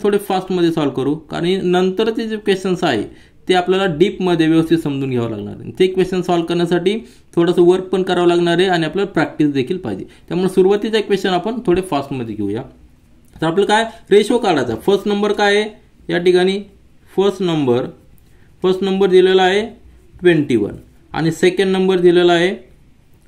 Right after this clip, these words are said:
सेकंड नंबर फोर्टी एट. हे दोन नंबर दिलेले आहेत. Therefore,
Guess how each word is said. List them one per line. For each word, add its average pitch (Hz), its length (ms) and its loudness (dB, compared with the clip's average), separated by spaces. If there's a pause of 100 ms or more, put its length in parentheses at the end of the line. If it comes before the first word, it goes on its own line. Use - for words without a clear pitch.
(140)
सेकंड 160 340 -2
नंबर 147 300 0 (460)
फोर्टी 120 340 0
एट. - 220 -12 (200)
हे 165 60 0
दोन 196 200 4
नंबर 190 260 0
दिलेले 180 320 6
आहेत. 175 120 0 (480)
Therefore, 180 540 4